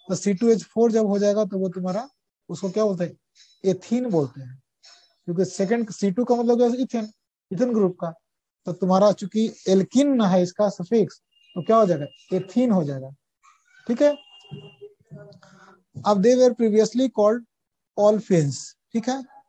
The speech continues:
Olphin बताया कि ये किससे बना, तो ऑयल से बना है। Because the lower gases members of the family form oily product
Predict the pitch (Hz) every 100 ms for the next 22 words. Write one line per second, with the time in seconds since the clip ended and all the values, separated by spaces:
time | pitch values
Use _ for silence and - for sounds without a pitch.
0 | - 202 208 214 254 220 - 170 185 202
1 | 226 247 262 _ _ - 185 185 208 -
2 | 226 214 220 220 208 156 151 196 180 175
3 | 175 175 - _ _ _ 180 196 214 214
4 | 196 214 247 226 226 233 202 202 196 196
5 | 196 196 214 220 - 185 175 170 180 185
6 | 208 196 180 160 156 202 214 214 196 214
7 | _